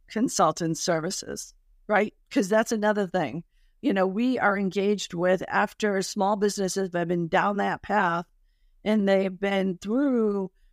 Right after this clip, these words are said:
provider after provider after provider, they'll call on our organization to really go through the exercise of saying to the business leadership,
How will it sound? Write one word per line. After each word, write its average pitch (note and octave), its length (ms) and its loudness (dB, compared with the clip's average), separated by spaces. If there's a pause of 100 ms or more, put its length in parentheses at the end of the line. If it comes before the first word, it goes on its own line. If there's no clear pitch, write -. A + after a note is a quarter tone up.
provider G#3 480 4
after F#3+ 200 0
provider F#3 540 2
after F3+ 280 -6
provider, F#3+ 840 2
they'll G#3+ 320 0 (140)
call A3+ 300 2
on G#3+ 240 2
our G3 400 0
organization F3+ 960 -2 (400)
to A#3 140 0
really D4 420 0
go C#4 160 2
through C#4+ 180 -4
the B3+ 180 -4
exercise A#3 680 -2
of G#3 180 -4 (200)
saying E4 520 0
to A3+ 340 0
the F#3+ 100 -2
business G3 440 0
leadership, F3+ 560 0